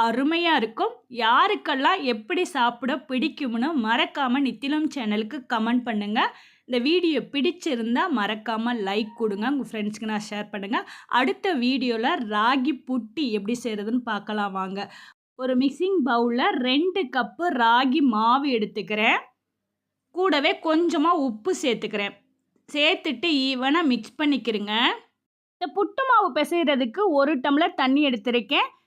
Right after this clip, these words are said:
கொஞ்சம் கொஞ்சமா தண்ணி சேர்த்து மிக்ஸ் பண்ணிக்கிறேங்க. நான் முக்கால் டம்ளர் தண்ணி இதுக்கு தேவைப்பட்டது. மாவு பார்க்கும்போது பச்சையா இருக்கிற மாதிரி தான் இருக்கும். இதை நல்லா பிசைஞ்சதுக்கு அப்புறம் இந்த மாதிரி கொழுக்கட்டை பிடிச்சு பாருங்க. பிடிக்க வரும், உதிர்த்து விட்டோம்னா உதிரி உதிரி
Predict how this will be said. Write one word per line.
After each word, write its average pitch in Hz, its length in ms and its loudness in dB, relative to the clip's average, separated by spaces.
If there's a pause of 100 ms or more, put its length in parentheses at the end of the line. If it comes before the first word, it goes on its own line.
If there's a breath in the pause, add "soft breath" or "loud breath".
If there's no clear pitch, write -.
(340 soft breath)
கொஞ்சம் 370 300 2
கொஞ்சமா 349 280 4 (120)
தண்ணி 285 260 4
சேர்த்து 269 320 0
மிக்ஸ் - 260 -4
பண்ணிக்கிறேங்க. 240 540 2 (200)
நான் 247 160 6
முக்கால் 302 420 2
டம்ளர் 320 380 4
தண்ணி 269 280 4
இதுக்கு 262 300 -2
தேவைப்பட்டது. 240 580 0 (160)
மாவு 302 340 6 (140)
பார்க்கும்போது 302 640 4
பச்சையா 320 380 2
இருக்கிற 247 300 2
மாதிரி 254 280 2
தான் 277 220 2
இருக்கும். 247 360 0 (380 loud breath)
இதை 277 140 2 (100)
நல்லா 302 340 4
பிசைஞ்சதுக்கு 285 580 2
அப்புறம் 285 240 0 (100)
இந்த 277 180 4
மாதிரி 311 160 2 (100)
கொழுக்கட்டை 285 400 2
பிடிச்சு 240 320 0
பாருங்க. 240 300 2 (320 loud breath)
பிடிக்க 440 360 2 (100)
வரும், 320 280 4 (140)
உதிர்த்து 403 320 2
விட்டோம்னா 277 420 2
உதிரி 240 300 2
உதிரி 247 200 2